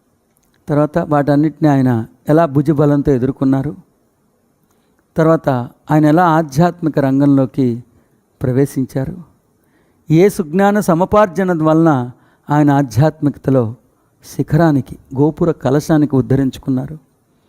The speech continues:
ఆయన తాను పొందిన బ్రహ్మానంద పారవస్యాన్ని ప్రతి మానవుడు పొందాలని ఓ తీయందనాల తలంపుతో ఏ రీతిగా భాసిల్లారు, తర్వాత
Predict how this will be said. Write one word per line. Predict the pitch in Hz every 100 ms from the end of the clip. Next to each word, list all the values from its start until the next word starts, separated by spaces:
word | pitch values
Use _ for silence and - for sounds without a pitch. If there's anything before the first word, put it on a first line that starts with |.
| _ _ _ -
ఆయన | 170 233 254
తాను | - 208 220
పొందిన | 214 - 240 262 285
బ్రహ్మానంద | 214 220 226 233 226
పారవస్యాన్ని | 214 208 185 185 180 - 170 165
ప్రతి | - 170 -
మానవుడు | 160 127 131 165 202 190 170 151 151 - _ -
పొందాలని | 147 151 156 147 139 147 123 - _ _ - _ _ _ 156
ఓ | 160
తీయందనాల | 185 185 196 185 170 160 147
తలంపుతో | - 156 156 160 160 165 135 127 _ _ -
ఏ | 139
రీతిగా | 151 170 165 151
భాసిల్లారు, | 135 120 131 - 143 139 156 - _ _ _ _ _ _ _ _ _ _ _ _ _ _ _ _ _ _ -
తర్వాత | 147 151 -